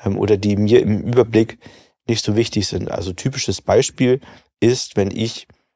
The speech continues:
am Abend durch bin mit, mit der, mit der Küche und hab aufgeräumt, was, was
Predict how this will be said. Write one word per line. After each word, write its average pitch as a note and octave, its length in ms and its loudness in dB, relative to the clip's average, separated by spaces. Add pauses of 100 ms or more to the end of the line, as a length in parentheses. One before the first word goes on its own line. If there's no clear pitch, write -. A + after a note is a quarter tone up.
(340)
am G2+ 200 -4
Abend G#2 360 0
durch A#2+ 260 2
bin A2+ 280 0
mit, - 320 -4
mit G#2+ 200 -2
der, F#2 260 0
mit G2 200 -8
der F2+ 120 -2
Küche F3+ 500 2
und G#2+ 120 4
hab G#2+ 120 0
aufgeräumt, B2 720 2
was, - 340 -2
was - 460 -4